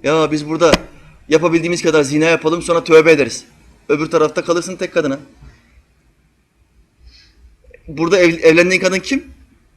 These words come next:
Hanımın. Öbür tarafta ona kalırsın. Neden? Burada zina yaptın. Burada yaptığın bazı şeyleri Allah sana ahirette vermez. Efendimiz Aleyhisselam ne buyuruyor? "Dünyada içki içenler ahirette içemeyecektir."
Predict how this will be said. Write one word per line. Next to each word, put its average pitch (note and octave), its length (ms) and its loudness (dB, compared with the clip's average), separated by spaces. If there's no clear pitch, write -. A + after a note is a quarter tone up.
Hanımın. G#3 380 2
Öbür C#3+ 180 -2
tarafta E3+ 320 0
ona G#3 120 -6
kalırsın. C#3+ 340 -10
Neden? D#3+ 360 -2
Burada D3 200 0
zina B2+ 260 0
yaptın. D3 360 -6
Burada E3 240 -2
yaptığın C3+ 400 0
bazı D3 260 0
şeyleri D3+ 200 -4
Allah D3 220 -4
sana C3+ 240 -4
ahirette B2+ 340 -4
vermez. A#2+ 320 -4
Efendimiz D#3 300 -2
Aleyhisselam E3+ 400 0
ne G#3 100 -2
buyuruyor? E3 240 -2
"Dünyada D3 400 -2
içki C3 300 -4
içenler D#3 480 -4
ahirette B2 440 -6
içemeyecektir." C3 680 -14